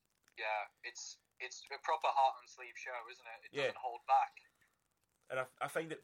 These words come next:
Speaker 2: far more engaging and sort of, I find, than, um, say, something like BoJack Horseman. People, a,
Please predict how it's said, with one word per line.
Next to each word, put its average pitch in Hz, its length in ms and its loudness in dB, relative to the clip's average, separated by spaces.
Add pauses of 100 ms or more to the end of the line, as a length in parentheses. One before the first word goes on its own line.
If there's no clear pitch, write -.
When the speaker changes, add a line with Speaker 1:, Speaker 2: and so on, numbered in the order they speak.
Speaker 2:
far 127 400 0
more 117 180 -6
engaging 107 480 -12
and 110 80 -16
sort 101 160 -8
of, 80 80 -6
I 113 40 -4
find, 110 260 -10 (120)
than, 98 120 -12
um, 95 220 -8
say, 101 160 -16
something 98 260 -10
like 95 100 -18
BoJack 101 340 -10 (280)
Horseman. 139 380 -6 (200)
People, 110 240 -20 (140)
a, 104 60 -8